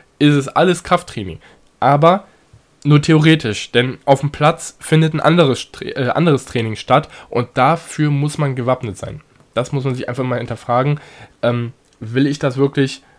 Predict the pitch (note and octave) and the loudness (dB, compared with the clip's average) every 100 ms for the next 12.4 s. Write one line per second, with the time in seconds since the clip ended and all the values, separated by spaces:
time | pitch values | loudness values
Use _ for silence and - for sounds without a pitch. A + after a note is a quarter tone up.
0 | _ B2+ B2+ B2 A#2 A2+ B2+ - C#3+ B2+ | _ -6 -4 -2 -2 2 2 2 2 0
1 | - A#2 C3+ D3 C#3+ B2+ A#2+ - A#2 G#2+ | 0 -4 -2 -2 -2 -2 -2 -6 -8 -10
2 | - E3+ F#3+ C3+ A#2 A#2+ A2 G#2+ - - | -2 0 0 0 -4 -6 -8 -8 -6 2
3 | C3+ D#3 - - - _ - C3+ C3+ - | 2 2 -4 -20 -20 _ -4 -2 -2 -2
4 | C3 B2 - B2+ B2 B2 C3+ - B2+ C3 | -2 -2 -4 -6 -4 -2 -2 -2 0 0
5 | C3+ - _ _ _ _ _ _ - - | -2 -8 _ _ _ _ _ _ -20 -14
6 | - A2+ A#2 C3 A2+ A#2 A2+ A2+ G#2 G#2+ | -8 -6 -4 -4 -2 -2 -2 -2 -4 -6
7 | A2+ - F2 C#2+ - D#2+ - - G2 B2+ | -8 -6 -6 -6 -10 -14 -14 -12 -8 -8
8 | D#3 _ - - - - _ A#2+ B2+ B2+ | -10 _ -20 -20 -20 -20 _ 2 2 2
9 | C3 - C3 C3 B2+ D3+ G3 F#3 - E3+ | -4 -2 0 0 2 2 0 -6 -4 -4
10 | E3+ - D#3 D#3 D#3 D3 - - D#3+ C#3+ | -6 -2 0 0 0 -4 -8 -6 0 0
11 | - D3+ F#3 F3+ D#3+ C#3+ C3+ - E3 F3+ | 2 2 2 0 -2 -2 -4 -8 -8 -8
12 | - A2+ B2+ F#3+ | -4 0 2 0